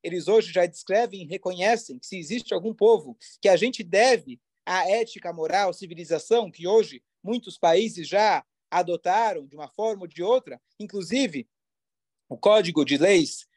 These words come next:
eh, Humanitária, eh, dos Estados Unidos, as Founding Fathers, os, os pais, os patriarcas que fundaram os Estados Unidos, que hoje deveria, ou é um exemplo em algumas partes, pelo menos, em algumas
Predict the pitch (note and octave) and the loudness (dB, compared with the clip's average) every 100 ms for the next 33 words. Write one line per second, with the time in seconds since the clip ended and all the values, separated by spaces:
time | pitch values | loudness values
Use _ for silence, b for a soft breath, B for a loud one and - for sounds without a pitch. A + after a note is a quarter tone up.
0 | _ C3+ B2+ D3 E3 E3+ D#3+ F#3+ G#3+ F#3 | _ 2 2 2 -2 -2 0 2 2 0
1 | A#2+ _ _ _ C3+ C3+ C3+ G3+ F#3 - | -4 _ _ _ -8 -6 -6 -12 -6 0
2 | G3+ F3 E3 F3 A#3 E3 B2+ B2 A#2+ - | 0 -2 -8 -8 -8 -10 -12 -10 -10 -12
3 | - F#3+ G#3+ G3+ F3 - A3+ G#3+ B2+ - | 0 2 2 -2 -2 4 6 4 0 -8
4 | - - _ _ C#3 B2 - - - _ | -20 -20 _ _ -12 -12 -14 -18 -20 _
5 | - B2+ - - - F3+ G3 E3 B2 B2 | -10 -10 -10 -8 2 4 6 4 -2 -10
6 | - - B2+ D3+ - D#3+ F3+ G#3+ G3+ D3 | -12 -10 -4 -4 -2 2 4 4 2 -8
7 | E3+ - D#3 D#3 G#3+ G3 D3+ B2 _ - | -16 -18 -2 2 4 4 0 -6 _ -8
8 | - F3 D3+ D#3+ G#3 E3+ D3 - E3+ G#3+ | -2 -2 -2 -10 -10 -10 -12 -2 4 4
9 | - A2+ - _ _ _ _ _ _ - | 2 -8 -16 _ _ _ _ _ _ -6
10 | D#3+ C#3+ D3 F3 G3 D3+ D3+ G#3 G3+ F3+ | -4 0 0 2 2 2 4 2 0 -4
11 | E3+ G3+ E3+ D#3 C#3+ A3 E3+ - F#3 F3+ | -6 -8 -8 -10 -8 -4 -4 2 2 2
12 | D#3+ E3 D3+ F3 G3 D3+ D3+ F3 G3 E3+ | 0 -4 -2 -2 -6 -4 -4 -2 -2 -2